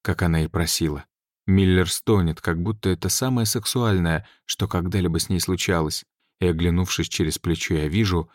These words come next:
как она сжимает ноги, уже желая кончить снова. Всего несколько месяцев назад я был измучен, выжат как лимон и готов уволиться с работы, чтобы пережить подобный день. И теперь подо мной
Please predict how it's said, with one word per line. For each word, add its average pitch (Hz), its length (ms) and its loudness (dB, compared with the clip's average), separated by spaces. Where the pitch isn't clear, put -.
как - 220 -4
она 90 180 2
сжимает 87 540 0
ноги, 78 460 0
уже 95 220 0
желая 82 380 -2
кончить 78 400 -6
снова. 78 400 -4
Всего 95 260 2
несколько 110 500 2
месяцев 104 520 0
назад 98 460 0
я 85 140 0
был 92 200 2
измучен, 92 540 -2
выжат 117 420 2
как 110 220 -2
лимон 113 440 2
и 90 80 -4
готов 85 400 -2
уволиться 92 440 2
с - 80 -4
работы, 98 380 0
чтобы 82 300 -2
пережить 85 420 0
подобный 85 460 0
день. 82 300 -2
И - 80 -4
теперь 104 340 -2
подо 80 280 -2
мной 90 460 0